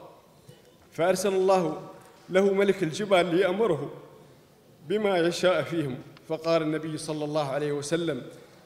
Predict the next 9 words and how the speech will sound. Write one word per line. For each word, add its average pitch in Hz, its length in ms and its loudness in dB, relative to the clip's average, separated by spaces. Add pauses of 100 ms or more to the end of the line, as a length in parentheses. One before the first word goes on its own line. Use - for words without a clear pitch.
(120)
"بل 160 180 -2
أرجو 170 460 0
أن 151 180 -2
يخرج 165 300 -4
الله 170 340 0
عز 165 260 -2
وجل 165 420 -2 (520)
من 190 200 -2
أصلابهم 170 680 2